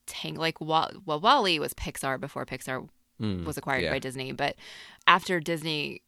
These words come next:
Speaker 1: acquired Pixar and they started doing more different things, I think I've seen almost everything they've done since then, too.
Speaker 2: Yeah.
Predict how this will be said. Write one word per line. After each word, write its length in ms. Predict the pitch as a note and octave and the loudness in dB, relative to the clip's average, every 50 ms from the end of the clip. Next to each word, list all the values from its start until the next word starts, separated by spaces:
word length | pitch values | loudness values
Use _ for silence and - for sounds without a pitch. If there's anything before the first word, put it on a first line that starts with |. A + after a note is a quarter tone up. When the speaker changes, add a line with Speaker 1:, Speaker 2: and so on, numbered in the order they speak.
| _ _ _ | _ _ _
Speaker 1:
acquired 480 | - - - G#3 G#3+ A3 G3+ F3+ E3+ - | -16 -4 4 6 8 8 8 6 6 2
Pixar 480 | F3+ D#3+ - - D#3 C#3+ C#3 C#3 C3+ - | -4 -4 0 2 2 4 4 4 2 2
and 140 | D3+ C#3+ | -2 -2
they 80 | D3 D#3 | -4 -4
started 360 | D#3 - D3+ D3 C#3+ C#3 C#3+ | -4 -2 -2 -2 -2 -2 -4
doing 540 | C3+ - C#3+ C#3 C3+ C3+ C3 C3 C#3 C#3 - - _ _ _ _ - - _ _ _ _ - - _ | -4 -4 -4 -4 -4 -4 -6 -8 -10 -12 -14 -20 _ _ _ _ -20 -20 _ _ _ _ -20 -18 _
more 400 | - F#3 F3+ F3 F3 E3 D#3+ D#3+ | -2 0 2 4 4 4 4 2
different 420 | E3 - D#3+ D3+ - F3+ F3 F3+ - | 0 -2 -4 -4 -2 -4 -4 -2 -2
things, 380 | G3+ F#3+ F#3+ F#3+ G3 F#3+ - - | 0 0 0 0 0 -2 -4 -4
I 100 | - D#3+ | -4 -4
think 180 | E3 E3 D3+ | -4 -2 0
I've 160 | D3+ D3 D3 - | 0 -2 -2 -2
seen 260 | - - D3+ D3 C3+ | -6 -6 -4 -4 -2
almost 460 | - C#3+ C#3+ C#3+ C3+ C3+ - - - - _ _ _ _ _ _ _ | -2 -2 -2 -2 -4 -6 -8 -10 -14 -16 _ _ _ _ _ _ _
everything 520 | - D3+ D#3 C#3 D3+ D3+ D3 C#3 C#3 C#3 C3+ | -4 -4 -4 -2 -4 -6 -6 -6 -8 -8 -6
they've 120 | C3 D3 C#3+ | -6 -6 -6
done 200 | - A#2 F#2+ G#2+ | -6 -6 -8 -8
since 240 | - - - - - | -10 -12 -12 -12 -10
then, 200 | - - - - - | -8 -8 -8 -8 -8
too. 220 | - E3+ - - - - E3 - _ _ _ - _ _ _ _ _ _ | -8 -6 -6 -6 -8 -10 -14 -16 _ _ _ -20 _ _ _ _ _ _
Speaker 2:
Yeah. 180 | - - - | -6 -6 -6